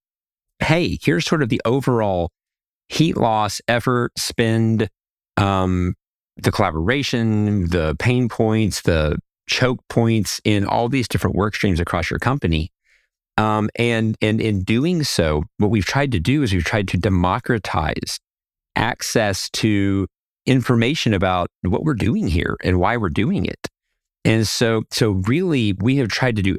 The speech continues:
everything we can to break down silos.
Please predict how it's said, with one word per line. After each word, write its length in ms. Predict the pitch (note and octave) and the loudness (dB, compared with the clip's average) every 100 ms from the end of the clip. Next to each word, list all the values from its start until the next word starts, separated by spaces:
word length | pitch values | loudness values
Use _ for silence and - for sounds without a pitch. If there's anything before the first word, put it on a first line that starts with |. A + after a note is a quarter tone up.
| - | 0
everything 520 | B2+ B2 A2+ - F2 | 0 0 0 0 0
we 100 | D#2+ | -2
can 440 | - G#2 E2 D2+ C2+ _ _ _ _ - | 0 0 0 0 -4 _ _ _ _ -2
to 520 | G#2+ G2 F#2 F2+ F2+ - | 2 4 4 2 0 -2
break 500 | G2 G2 G2+ B2+ - _ | -2 2 2 0 -4 _
down 540 | G2+ F#2 F2+ F2+ F2 F2 _ _ | 2 2 2 0 0 -4 _ _
silos. 800 | - - F#2 A2 B2 C#3 D3+ - | -4 -2 0 0 -2 -2 -6 -8